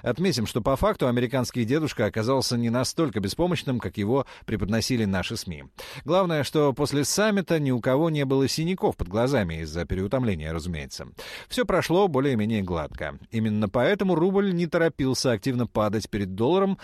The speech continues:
вслед за евро, хотя намёки на ослабление и появились. После всплеска цен на сырьё стоит ожидать затоваривания складов у переработчиков в следующие три-шесть месяцев,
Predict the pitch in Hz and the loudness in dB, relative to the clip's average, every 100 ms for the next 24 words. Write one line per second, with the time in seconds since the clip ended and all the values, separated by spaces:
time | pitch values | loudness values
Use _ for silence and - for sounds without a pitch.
0 | - - - 117 101 123 139 101 76 76 | -12 -8 0 0 2 0 2 0 -2 -6
1 | 92 87 98 107 127 151 104 98 92 104 | -6 -4 -2 0 0 -2 -2 -4 -2 -2
2 | 95 107 165 202 190 110 - 104 98 76 | -2 0 0 -2 -2 -4 -2 0 0 -4
3 | 65 - - _ - - - - - 135 | -10 -14 -16 _ -20 -20 -16 -4 -2 0
4 | 107 - 139 113 107 - 107 95 98 117 | -2 0 0 0 -2 -2 0 0 0 0
5 | 165 208 - 117 110 104 113 127 127 - | 2 0 2 0 0 -2 0 0 0 -6
6 | - 110 110 117 139 131 107 101 101 101 | -14 -4 -2 2 4 4 2 2 0 0
7 | 117 117 104 107 101 104 104 113 151 202 | 0 0 0 -2 -4 -2 0 0 0 -2
8 | 175 - - 135 147 151 - 131 110 117 | -2 -6 -4 -2 0 0 0 -2 0 -2
9 | 117 123 123 135 90 - - 60 - | 0 -2 -2 -2 -4 -4 -12 -14 -14